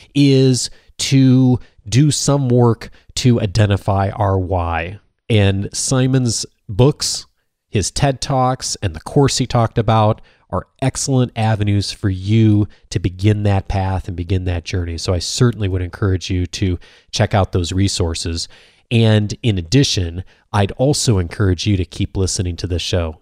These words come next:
I, I, I, I just cannot resonate more with what Simon said, is that it's,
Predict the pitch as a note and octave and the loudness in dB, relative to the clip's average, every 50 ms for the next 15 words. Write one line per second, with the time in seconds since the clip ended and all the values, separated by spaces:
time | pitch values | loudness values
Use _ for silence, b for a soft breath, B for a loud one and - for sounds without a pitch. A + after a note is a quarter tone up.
0 | _ - A2 G2 - _ - A2+ - - A2 - _ _ - - - - - - | _ -6 -6 -6 -6 _ -10 -10 -8 -8 -8 -10 _ _ -20 -12 -10 -8 -8 -8
1 | - - - - - - - - - B2 A#2+ A#2 A2 A2+ - - F2 F2+ G2 G#2 | -8 -6 -6 -6 -6 -6 -6 -4 -2 0 2 2 0 0 -2 -4 -2 0 2 2
2 | G#2+ A2 G#2 F#2+ F#2+ - - G#2 G#2 G#2 F#2+ F2 F2 F2 F#2 F#2 F2 - - F#2 | 2 2 2 0 0 0 2 2 2 2 2 2 0 0 0 0 0 0 0 0
3 | G2+ G2+ - _ - - - G#2 G2+ A#2 B2 A#2+ A2+ - - A#2+ D3 F3 G2+ E2 | 0 -2 -2 _ -8 -8 -6 -4 -2 -2 0 0 -2 0 0 2 2 2 0 -2
4 | E2 D#2+ D#2+ - - - G#2 F#2 F#2 F#2 - b b b b b b b b b | -4 -6 -6 -8 -4 -2 -2 0 0 0 -2 b b b b b b b b b
5 | _ - A#2+ C3+ C3+ - - - - - - - - - - | _ 0 2 2 2 0 -4 -4 -4 -2 -2 -4 -4 -6 -8